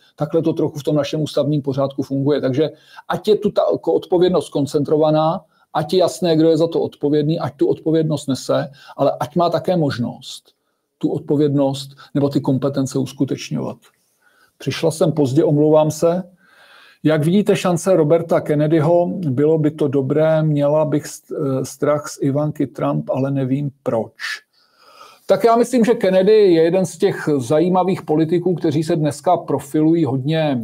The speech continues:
alternativně, to znamená, jde do takových, jde proti těm mainstreamovým pravdám. Je to, je to politik sympatický. Nemyslím si zase, že by v těm,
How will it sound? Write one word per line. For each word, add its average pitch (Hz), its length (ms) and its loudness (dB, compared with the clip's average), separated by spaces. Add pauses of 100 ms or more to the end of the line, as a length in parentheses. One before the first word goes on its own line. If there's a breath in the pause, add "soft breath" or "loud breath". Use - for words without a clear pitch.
(360)
alternativně, 160 920 -2 (200)
to 131 120 -6
znamená, 147 360 0
jde 139 200 0
do 143 100 0
takových, 143 460 0
jde 147 140 0
proti 151 340 -2
těm 143 180 -2
mainstreamovým 139 720 -2
pravdám. 139 720 -2 (560 soft breath)
Je 127 140 -2
to, 147 320 2
je 135 200 2
to 147 200 0
politik 143 460 -2
sympatický. 143 760 -2
Nemyslím 175 600 2
si 160 140 0
zase, 147 480 0 (380 soft breath)
že 147 80 0
by 139 120 -2
v - 80 -6
těm, 151 260 2